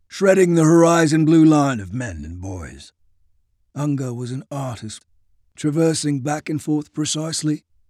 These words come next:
calmly. Once the initial wave had been knocked down, he scanned the line of fire,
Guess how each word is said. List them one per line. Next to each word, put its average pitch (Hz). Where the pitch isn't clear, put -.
calmly. 123
Once 175
the 185
initial 185
wave 180
had 160
been 170
knocked 175
down, 160
he 156
scanned 190
the 180
line 170
of 156
fire, 110